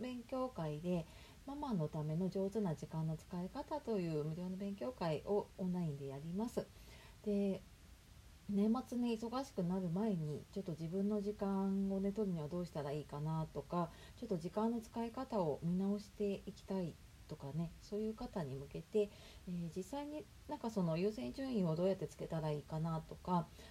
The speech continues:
それをじゃあスケジュールにね、あの、するにはどうしたらいいかなっていうのを、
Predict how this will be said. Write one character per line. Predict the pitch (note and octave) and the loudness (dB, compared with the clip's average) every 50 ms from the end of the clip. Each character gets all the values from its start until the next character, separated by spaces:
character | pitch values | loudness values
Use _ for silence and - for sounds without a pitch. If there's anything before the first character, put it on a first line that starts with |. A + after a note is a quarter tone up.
| - - | -16 -10
そ | - A3+ | -6 -4
れ | A#3+ B3 | -2 -2
を | B3 B3+ | -2 2
じ | - D4+ | 4 6
ゃ | D4 B3 | 6 6
あ | A3 | 4
ス | - - | 0 -2
ケ | - A3 G#3+ | 0 0 2
ジ | A3 A#3 | 4 4
ュ | A#3+ A3+ | 4 4
ー | G3 F3 | 4 4
ル | D3+ | 4
に | C#3 B2+ C#3+ | 2 2 2
ね、 | D#3 E3 E3 D#3+ - - | 2 2 0 0 -2 -4
あ | - D#3+ | -2 0
の、 | D#3+ D#3+ D#3+ | 2 2 0
す | - F3+ | 0 0
る | E3+ F#3 | 2 4
に | F3+ E3 D3 | 4 4 4
は | D3+ C#3+ | 4 2
ど | F3+ F#3 | 2 2
う | |
し | F3+ | 2
た | - D3+ | 0 -2
ら | - - | -2 -2
い | C3 | -2
い | C#3+ - | -4 -4
か | - E3+ | -2 0
な | G3 A3+ B3+ B3 | 2 2 2 0
っ | - - | -2 -2
て | A#3+ | 0
い | A3 G#3 | 2 4
う | G3 | 4
の | F3+ F3+ F#3 G3+ G#3 | 4 4 6 6 6
を、 | G#3 F#3+ | 6 6